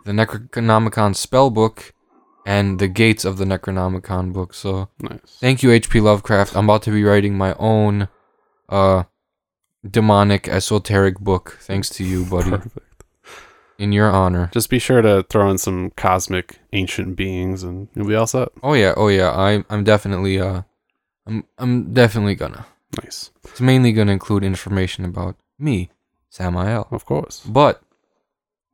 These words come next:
Speaker 1: in regards to a lot of my quote-unquote help, as you say.
Speaker 2: I'm sure we're all very much excited
Speaker 1: I'm even
Speaker 2: for
Speaker 1: gonna
Speaker 2: that.
Speaker 1: make a, I'm even gonna make a Barnabas sigil in there
Speaker 2: Ooh.
Speaker 1: and how to summon you.
Speaker 2: Perfect.
Speaker 1: It'll include, um,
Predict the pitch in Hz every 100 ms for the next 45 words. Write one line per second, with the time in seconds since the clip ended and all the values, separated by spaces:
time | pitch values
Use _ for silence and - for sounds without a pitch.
0 | _ - - - 107 101 98 101 98 -
1 | - 101 113 - 104 113 110 110 - 117
2 | 113 113 - 123 147 147 139 135 127 127
3 | 127 127 151 - _ - - - - _
4 | _ _ _ _ - - - - - -
5 | - - 113 110 107 - 113 104 98 95
6 | 95 92 92 95 - _ _ 107 98 98
7 | 101 - 95 92 98 - 107 110 110 110
8 | 107 107 107 101 98 - _ _ 113 113
9 | 110 107 107 104 95 101 104 95 95 -
10 | 104 95 95 95 92 92 98 120 160 -
11 | 98 98 98 95 107 104 98 101 92 98
12 | _ _ - 101 95 - - - 107 104
13 | 104 104 101 95 107 104 104 101 92 92
14 | 92 90 87 87